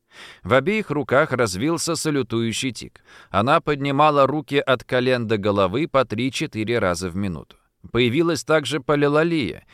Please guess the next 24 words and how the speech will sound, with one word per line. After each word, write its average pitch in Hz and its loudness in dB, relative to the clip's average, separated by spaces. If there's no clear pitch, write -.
Мисс 107 -4
Энн 185 2
начала 160 0
повторять 156 -2
одни 147 -4
и 123 -6
те 135 -4
же 110 -4
слова 101 2
бесчисленное 147 -2
количество 101 -4
раз. - -12
Её 135 2
реакции 190 0
так 160 -2
живо 113 -2
напоминали 110 -2
реакции 117 -2
её 104 -2
соседки 104 -6
по 87 -6
палате, 139 -2
мисс 92 -4
Д, 98 0